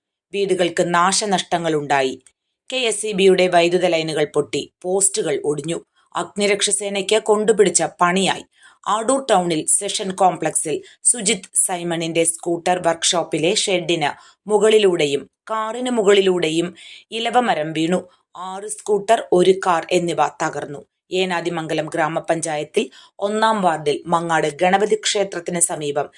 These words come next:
ഇലക്ട്രിക് ലൈനിന്റെ മുകളിലൂടെ റോഡിലേക്ക് വീണ വലിയ ഒരു പാഴ്മരം അഗ്നിരക്ഷാസേന ചെയിൻസ ഉപയോഗിച്ച് മുറിച്ചുമാറ്റി.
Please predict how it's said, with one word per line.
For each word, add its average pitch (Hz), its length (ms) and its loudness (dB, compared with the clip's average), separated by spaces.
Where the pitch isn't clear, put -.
ഇലക്ട്രിക് 208 540 -2
ലൈനിന്റെ 175 420 2
മുകളിലൂടെ 165 680 -2
റോഡിലേക്ക് 196 580 4
വീണ 165 260 -2
വലിയ 165 360 2
ഒരു 180 240 2
പാഴ്മരം 156 500 -6
അഗ്നിരക്ഷാസേന 196 960 0
ചെയിൻസ 202 420 -2
ഉപയോഗിച്ച് 160 600 -2
മുറിച്ചുമാറ്റി. 180 720 -2